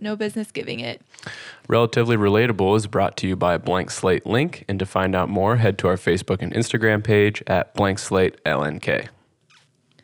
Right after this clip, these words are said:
Speaker 1: So, Jake, since I thought it was Thanksgiving season.
Speaker 2: You thought it was, or it is?
Speaker 1: I thought since it was
Speaker 2: Oh.
Speaker 1: Thanksgiving season.
Speaker 2: Okay.
Speaker 1: Which I guess could still be interpreted as what you were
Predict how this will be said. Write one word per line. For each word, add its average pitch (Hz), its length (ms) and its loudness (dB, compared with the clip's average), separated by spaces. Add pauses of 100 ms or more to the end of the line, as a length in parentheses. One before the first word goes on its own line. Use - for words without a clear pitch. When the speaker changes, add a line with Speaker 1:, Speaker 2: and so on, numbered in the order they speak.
(800)
Speaker 1:
So, 285 400 -2
Jake, 262 420 0
since 247 260 -6
I 240 80 -2
thought 226 260 -4
it 214 60 0
was 214 240 0 (100)
Thanksgiving 226 840 -4
season. 320 580 -4 (680)
Speaker 2:
You 98 140 -2
thought 90 260 2
it - 80 0
was, 110 260 4
or 85 180 0
it 65 80 -4
is? 64 360 -6 (280)
Speaker 1:
I 233 60 -10
thought 220 240 -6
since - 640 -8 (240)
it - 200 -8
was - 520 -10 (260)
Speaker 2:
Oh. 80 200 4
Speaker 1:
Thanksgiving 82 460 -6
season. - 460 -14 (680)
Speaker 2:
Okay. 90 220 -4 (960)
Speaker 1:
Which - 180 -10
I 208 80 -6
guess 202 400 -6
could 214 260 -6
still 190 200 -6
be - 280 -6
interpreted 208 640 -8
as 110 240 -8
what - 160 -8
you 110 220 -6
were - 340 -8